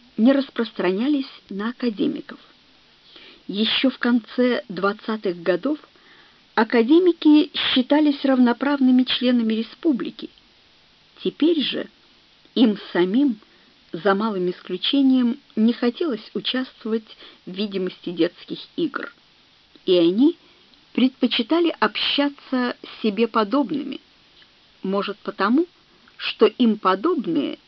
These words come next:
если это не были академики-новориши, выскочки из коммунистического университета или с колхозных полей,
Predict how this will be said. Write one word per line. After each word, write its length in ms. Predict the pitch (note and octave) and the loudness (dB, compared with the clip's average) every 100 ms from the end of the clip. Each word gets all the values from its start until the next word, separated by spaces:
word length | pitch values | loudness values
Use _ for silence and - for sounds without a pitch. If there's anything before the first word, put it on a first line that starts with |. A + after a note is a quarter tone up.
| - | -16
если 440 | E3+ G3 G3 - - | -8 -6 -4 -2 -4
это 260 | G3+ F#3 | -4 -6
не 200 | F#3+ G3+ | -6 -6
были 400 | E3+ E3 E3 - - | -2 0 2 0 -4
академики-новориши, 1800 | - - F3 F3+ F3 F3 - F3+ E3+ - F#3+ F#3 F#3 G#3 A3+ E3+ - - - _ _ _ _ _ | -10 -4 -4 0 0 0 -4 -2 0 -2 -4 -2 0 -2 -2 -4 -8 -8 -14 _ _ _ _ _
выскочки 680 | G3 A#3 G#3 - - - - | -2 0 0 -6 -6 -4 -4
из 240 | - G3 | -2 -4
коммунистического 960 | - F#3 F#3+ G#3+ G#3+ - - E3+ - F3 | -4 -2 0 -2 -4 -6 -8 -8 -4 0
университета 840 | F3 F3+ F3 - E3+ - F#4 - - - - - | 2 2 0 -4 -10 -6 -6 -6 -10 -14 -20 -10
или 440 | - B3 A#3 A3+ G#3+ - | 0 2 4 0 -2 -4
с 40 | |
колхозных 640 | - C4+ - G3+ F3 F3+ - | 0 0 2 0 0 -4 -4
полей, 400 | A3 G3+ - | -4 -2 -6